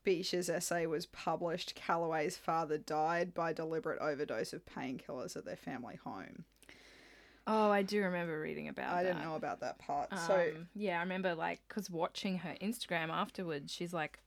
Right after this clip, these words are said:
Speaker 2: "I can't really deal with this right now. My dad died."
Speaker 1: Yeah.
Speaker 2: I'm like, "Ooh."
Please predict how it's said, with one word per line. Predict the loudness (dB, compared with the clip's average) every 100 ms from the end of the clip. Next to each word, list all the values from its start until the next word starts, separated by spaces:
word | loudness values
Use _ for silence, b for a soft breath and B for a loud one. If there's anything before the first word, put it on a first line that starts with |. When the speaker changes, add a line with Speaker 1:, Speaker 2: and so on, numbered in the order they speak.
| 0
Speaker 2:
"I | 2
can't | 4 4
really | 2
deal | 2 2
with | 2
this | -2 -2
right | 0
now. | 2 0 2
My | 2
dad | 2 2
died." | 0 -4 -8 -12 _
Speaker 1:
Yeah. | -6 -2 -2
Speaker 2:
I'm | -4
like, | -8 -4
"Ooh." | 0 0 0